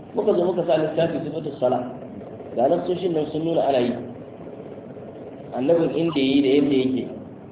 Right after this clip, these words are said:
Na ce, to, ina so ku same shi a cikin ilimi. Amma yanzu muna matakin ilimin ya yaɗu ya shiga tsakankaninku, don wasu an yi darasin kila wani bai nan, wani zai ji labari. To, tun da har yanzu muna littafin ba a kammala ba.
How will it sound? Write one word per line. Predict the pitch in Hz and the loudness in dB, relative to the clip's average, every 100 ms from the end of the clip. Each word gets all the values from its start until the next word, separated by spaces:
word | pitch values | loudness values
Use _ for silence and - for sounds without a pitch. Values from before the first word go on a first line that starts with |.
| - - - - - - - - | -18 -18 -18 -16 -16 -16 -14 -10
Na | 120 | -6
ce, | 156 - | -4 0
to, | 123 | 0
ina | 139 147 147 | 2 2 0
so | 135 | -4
ku | - | -2
same | 117 131 | 0 0
shi | 127 | -2
a | - - | -4 -6
cikin | 123 120 | -8 -4
ilimi. | 135 117 - - - - - - - - - - | -2 -2 -6 -12 -16 -18 -18 -18 -18 -18 -8 -2
Amma | 120 160 | 2 4
yanzu | 151 139 | 4 2
muna | 147 135 | 4 4
matakin | 131 131 - - 139 139 - - - - - - - - | 2 2 0 0 -2 -4 -12 -16 -18 -18 -18 -18 -16 -6
ilimin | 147 143 135 | 0 2 2
ya | 117 117 117 | 2 4 2
yaɗu | 117 147 | 2 0
ya | 139 | 0
shiga | 127 | -2
tsakankaninku, | 131 120 110 110 117 135 120 | -2 -4 -2 0 0 0 0
don | 135 156 | 2 2
wasu | - 165 | 2 0
an | 156 | 0
yi | 156 | 0
darasin | 143 131 127 | 0 0 -4
kila | 131 123 | -2 0
wani | 113 113 | 0 0
bai | 123 | 0
nan, | 123 113 | 0 -2
wani | 127 131 | -2 0
zai | 127 | 0
ji | 123 | 0
labari. | 113 104 104 98 - - - - - - - - - - - - - | 2 2 0 -2 -8 -10 -12 -12 -12 -12 -12 -14 -14 -14 -16 -16 -12
To, | 117 | -10
tun | - 160 | -6 -2
da | - | 2
har | 143 | 4
yanzu | 147 120 | 4 2
muna | 127 131 113 | 2 2 2
littafin | - - - - | 2 4 6 4
ba | 113 117 | 2 0
a | |
kammala | 123 120 110 | 0 0 0
ba. | - | -2